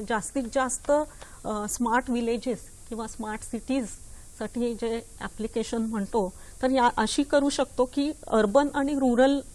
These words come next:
अ, प्लॅनिंग जे, अ, आपण करणार आहोत, त्यासाठी ह्याचा महत्त्वाचा, अ, डेटा किंवा माहिती त्यामध्ये वापरू शकतो.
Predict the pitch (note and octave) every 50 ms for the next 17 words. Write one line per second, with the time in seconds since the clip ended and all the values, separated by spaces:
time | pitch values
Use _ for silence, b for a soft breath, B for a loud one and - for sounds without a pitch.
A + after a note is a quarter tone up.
0 | - - A#3+ A#3 A3 A3 G#3+ - - A#3+ G#3 G3 G#3+ A3+ C4 C4 B3+ A#3+ G#3 B3+
1 | A#3+ A#3+ - - - - - A3+ A3 - G3+ G3 - A#3 A3+ A3+ - A3+ G3+ G#3
2 | G3+ G#3 G#3 G#3+ A3 G3+ E3+ F#3+ F3 E3 B B B B B B B B B3+ A#3+
3 | C#4 - - D4 D4 - D4+ D#4 C#4 C4 B3 - - C#4 C4+ D4 - - A#3 A3+
4 | A3 B3 B3+ - C4 C4+ B3+ - - C4+ C4+ C#4 C#4 - - - - A#3+ A3 G#3+
5 | G#3 G3+ F#3 A3+ A3 G#3+ - C4+ A#3+ F3 - - - - - - - A3+ G#3 A3+
6 | A3+ A3 A3 G#3 G3 A3 G#3+ - C4+ B3 G3+ F3+ B B B B B B B -
7 | A3+ A3+ A3+ G#3+ A3+ A3+ G3+ B3+ B3 A3+ F#3+ F#3 - A3 A3 A#3+ - - G#3 -
8 | - - G#3 F3